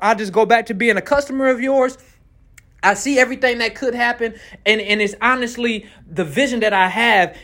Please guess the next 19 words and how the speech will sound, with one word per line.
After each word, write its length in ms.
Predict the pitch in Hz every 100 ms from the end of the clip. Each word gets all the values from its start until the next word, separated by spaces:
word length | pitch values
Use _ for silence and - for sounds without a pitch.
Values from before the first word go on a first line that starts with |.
| -
is 120 | 190
kinda 320 | - 254 254
like 220 | 220 190 151
what 220 | 185 220
he 220 | 220 226
has. 280 | 226 214 190
Of 80 | 165
course, 240 | 233 202
we 120 | 202
will 120 | 185
have 220 | 165 151 -
systems. 520 | 254 240 160 160 143
Like, 240 | 139 127
we, 220 | 139 151 -
we 100 | -
can't 300 | - 185 120
go 140 | 165
without 360 | 165 139 147 120
systems, 600 | - 214 - 139 165 -